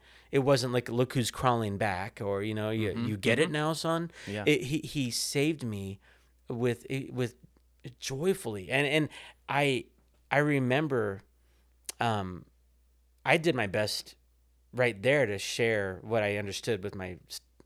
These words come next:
Speaker 1: tripping friends, you
Speaker 2: Mm.
Speaker 1: know, and I had no vocabulary to get this big idea through my mouth, but I, I, um, I, you know, I, and funny thing is, is the only thing I quit that night were shrooms.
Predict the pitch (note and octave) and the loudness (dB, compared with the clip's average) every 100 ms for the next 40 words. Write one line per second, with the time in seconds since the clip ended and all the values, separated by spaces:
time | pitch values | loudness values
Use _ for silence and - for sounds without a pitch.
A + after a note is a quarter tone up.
0 | - - - F2+ - A2 G#2+ D2+ - - | -12 -8 -8 -8 -8 -6 -6 -10 -16 -12
1 | A2 G2+ G2+ A2+ G#2+ - - - - C3+ | -8 -6 -6 -6 -8 -10 -20 -20 0 2
2 | B2+ A#2+ G#2+ - C#3+ D3+ A2+ G#2 F#2+ A2+ | 4 2 -2 0 2 2 2 0 0 -4
3 | G#2+ G2+ - A#2+ G#2+ G#2+ F#2 A2+ A#2+ - | -4 -8 -4 -4 -4 -6 -4 -2 -2 -2
4 | G#2+ G2+ F#2+ B2 E3 E3+ - B2 - A#2 | -6 -6 -2 -2 -2 -6 -2 -2 0 0
5 | A2 F#2+ - - - - _ _ - A#2+ | 0 -4 -10 -20 -20 -20 _ _ -2 2
6 | A#2 A2 G2+ F#2+ F#2 F2 - _ _ _ | 4 2 -2 -6 -8 -12 -14 _ _ _
7 | _ _ _ _ _ B2+ B2+ C3 A#2 - | _ _ _ _ _ 2 2 2 -4 -4
8 | - G#2 G#2 - D3 D3 C#3+ G#3+ F#3+ E3 | -4 -4 -6 -2 2 2 4 2 2 2
9 | D#3+ A#2 A#2 G#2 D3 C#3+ C#3 G#2+ - D#3+ | 0 0 -2 0 2 0 -2 -4 0 0
10 | A#2+ G#2+ G2 F#2+ - G#2+ - - | 0 -2 -6 -8 -6 -8 -8 -14